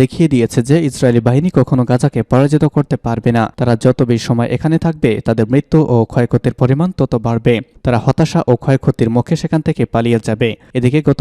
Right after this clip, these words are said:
চব্বিশ ঘন্টায় ইসরায়েলি হামলায় গাজা একশত ছিয়ানব্বই জন ফিলিস্তিনি নিহত হয়েছেন বলে জানিয়েছে গাজার স্বাস্থ্য মন্ত্রণালয়। এ নিয়ে ইসরায়েলি হামলায় গাজায় নিহতের সংখ্যা আঠারো হাজার আটশোতে বেড়েছে বলে ফিলিস্তিনি নিহত হয়েছেন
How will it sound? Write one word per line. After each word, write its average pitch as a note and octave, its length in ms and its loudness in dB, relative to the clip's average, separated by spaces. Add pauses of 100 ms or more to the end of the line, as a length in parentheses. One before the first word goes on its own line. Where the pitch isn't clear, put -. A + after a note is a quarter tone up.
(120)
চব্বিশ D3 380 2
ঘন্টায় C#3 420 0
ইসরায়েলি A#2+ 380 2
হামলায় C3 340 0
গাজা C3 280 -2
একশত - 220 -8 (140)
ছিয়ানব্বই D3+ 460 0
জন D#3 180 2
ফিলিস্তিনি A#2 420 -2
নিহত C3+ 320 -2 (100)
হয়েছেন E3 360 0
বলে D3 160 4 (100)
জানিয়েছে A2 400 -4 (100)
গাজার B2+ 260 0 (100)
স্বাস্থ্য D3 340 -2
মন্ত্রণালয়। A2+ 520 -2 (180)
এ - 80 2
নিয়ে C#3 140 4
ইসরায়েলি A#2 360 0 (120)
হামলায় B2+ 340 0 (220)
গাজায় A#2 340 0
নিহতের C#3 360 2
সংখ্যা D#3 240 0 (100)
আঠারো A#2+ 240 0
হাজার C#3 260 2 (260)
আটশোতে D3 440 0 (200)
বেড়েছে B2 340 2
বলে D3+ 220 0
ফিলিস্তিনি A#2 520 0
নিহত B2+ 280 0
হয়েছেন E3 320 2